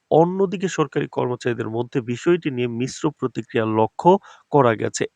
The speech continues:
একাংশ দ্রুত পে স্কেল বাস্তবায়নের পক্ষে, অন্য অংশ মনে করছে নির্বাচনকালীন সময়ে রিপোর্ট কার্যকর করা বিতর্ক ও অচলাবস্থা সৃষ্টি করতে পারে। প্রশাসনিক সূত্র জানিয়েছে, পে স্কেল রিপোর্ট বাস্তবায়ন নিয়ে এখনো চূড়ান্ত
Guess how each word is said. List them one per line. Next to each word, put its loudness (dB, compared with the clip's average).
একাংশ 0
দ্রুত -2
পে 0
স্কেল -4
বাস্তবায়নের 0
পক্ষে, 2
অন্য 6
অংশ 2
মনে -2
করছে -2
নির্বাচনকালীন -2
সময়ে 4
রিপোর্ট 2
কার্যকর -2
করা 0
বিতর্ক -4
ও 0
অচলাবস্থা -2
সৃষ্টি -6
করতে -6
পারে। 4
প্রশাসনিক 2
সূত্র -6
জানিয়েছে, -2
পে -2
স্কেল -4
রিপোর্ট -6
বাস্তবায়ন -2
নিয়ে -4
এখনো -2
চূড়ান্ত -2